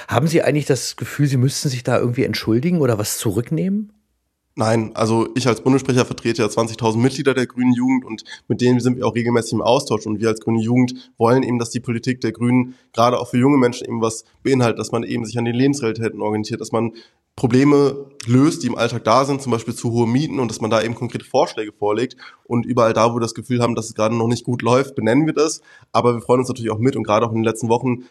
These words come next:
Speaker 2: dass eben dieses Wahlergebnis so gut ist, dass es auch Anteil der grünen Jugend bei uns vor Ort in Baden-Württemberg,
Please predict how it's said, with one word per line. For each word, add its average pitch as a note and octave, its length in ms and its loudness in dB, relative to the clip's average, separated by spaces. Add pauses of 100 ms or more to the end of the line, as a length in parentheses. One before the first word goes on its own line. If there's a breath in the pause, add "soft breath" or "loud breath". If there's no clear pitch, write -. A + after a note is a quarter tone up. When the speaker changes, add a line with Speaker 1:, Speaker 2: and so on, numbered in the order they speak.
(120 loud breath)
Speaker 2:
dass C3 220 0
eben B2+ 160 -2
dieses A2+ 180 -4
Wahlergebnis A2+ 460 0
so A2+ 140 -4
gut D3+ 220 2
ist, B2 200 -6
dass A2 140 -8
es G#2 80 -12
auch - 240 -2
Anteil C3 260 0
der A#2 80 2
grünen A#2 240 -2
Jugend B2+ 380 0
bei A2 80 2
uns A#2+ 180 -2
vor - 160 -4
Ort A#2+ 220 2
in A2+ 80 -10
Baden-Württemberg, A2+ 640 -2